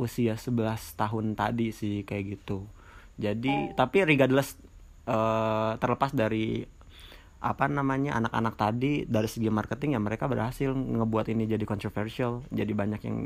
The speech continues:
Speaker 1: eh, diomongin, akhirnya ngedatangin revenue atau keuntungan buat mereka jauh lebih besar. Kayak gitu.
Speaker 2: Hmm.
Speaker 1: Makanya booming kan pada saat di Netflix itu, yang apa namanya,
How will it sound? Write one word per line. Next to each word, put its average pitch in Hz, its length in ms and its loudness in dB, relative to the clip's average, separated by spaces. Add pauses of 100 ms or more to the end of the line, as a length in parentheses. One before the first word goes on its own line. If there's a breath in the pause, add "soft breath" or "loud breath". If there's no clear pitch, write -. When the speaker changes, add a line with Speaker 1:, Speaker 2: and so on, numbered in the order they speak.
(220)
Speaker 1:
eh, 101 240 -4
diomongin, 107 720 -2
akhirnya 131 300 -2
ngedatangin 104 400 -2
revenue 113 400 -2
atau 123 100 -10
keuntungan 107 460 -4
buat 101 160 -4
mereka 107 340 -6 (540 soft breath)
jauh 110 180 2
lebih 107 220 -2
besar. 98 320 -6 (680 soft breath)
Kayak 107 240 -4
gitu. 104 120 -6 (200)
Speaker 2:
Hmm. 185 160 -10 (180)
Speaker 1:
Makanya 135 320 0
booming 147 400 4
kan 131 140 4
pada 120 180 2
saat 110 220 0
di 107 80 4
Netflix 104 580 0
itu, 123 460 2 (400 loud breath)
yang 107 420 0
apa 107 240 2
namanya, 131 560 -2